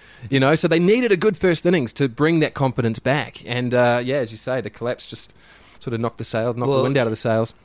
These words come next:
Speaker 2: as you said, Paul, Kuldeep Yadav bowled a couple of corkers, one to get Peter Handscomb
Speaker 1: Did bowl well, yeah.
Speaker 2: dri-, uh, dr-, through the gate, and, uh, Glenn Maxwell with, seemed like a wrong un, but I don't know, it seemed to go straight on. But two really good balls.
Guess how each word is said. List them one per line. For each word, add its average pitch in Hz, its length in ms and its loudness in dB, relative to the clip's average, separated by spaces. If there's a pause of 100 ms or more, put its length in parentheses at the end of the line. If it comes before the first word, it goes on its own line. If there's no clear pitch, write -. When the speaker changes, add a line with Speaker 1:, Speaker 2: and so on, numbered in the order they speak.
Speaker 2:
as 156 220 -4
you 147 80 0
said, 120 300 -4
Paul, 113 220 -4 (340)
Kuldeep 151 420 -2
Yadav 127 480 -4
bowled 110 180 -8
a 110 40 -10
couple - 320 -8
of 90 160 -16
corkers, 123 520 -10 (300)
one 139 240 0
to 139 160 -6
get 120 240 -4
Peter 120 300 -4
Handscomb 113 500 -6
Speaker 1:
Did 123 140 0
bowl 110 160 2
well, 98 260 -2
yeah. 98 180 -6
Speaker 2:
dri-, 123 200 -6
uh, 113 300 -2
dr-, 127 260 -12
through 143 240 0
the 117 80 -4
gate, 127 420 -2 (300)
and, 120 360 -4
uh, 117 140 0
Glenn 127 300 0
Maxwell 131 400 -2
with, - 260 -4 (160)
seemed 233 400 -2
like 151 180 0
a 101 60 -8
wrong 120 320 -2
un, 92 160 -12
but 117 220 -8 (280)
I 147 180 -6
don't 156 100 -2
know, 147 120 0
it 123 120 -6
seemed 143 260 -6
to 113 80 -12
go 117 120 -2
straight 123 360 -2
on. 123 140 -2
But 131 120 -6
two 196 200 0
really 151 260 2
good 120 220 -8
balls. 127 400 -4